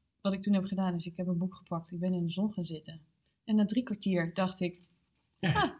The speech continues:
Speaker 1: nou kan ik weer een gesprek voeren met iemand."
Speaker 2: Ja.
Speaker 1: <laughs> En
Speaker 2: Ja.
Speaker 1: dan heb je gewoon,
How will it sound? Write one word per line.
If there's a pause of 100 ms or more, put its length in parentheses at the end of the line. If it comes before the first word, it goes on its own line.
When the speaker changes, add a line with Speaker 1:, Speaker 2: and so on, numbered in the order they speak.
Speaker 1:
nou
kan
ik
weer
een
gesprek
voeren
met
iemand."
Speaker 2:
Ja.
Speaker 1:
<laughs> (400)
En
Speaker 2:
Ja.
Speaker 1:
dan
heb
je
gewoon,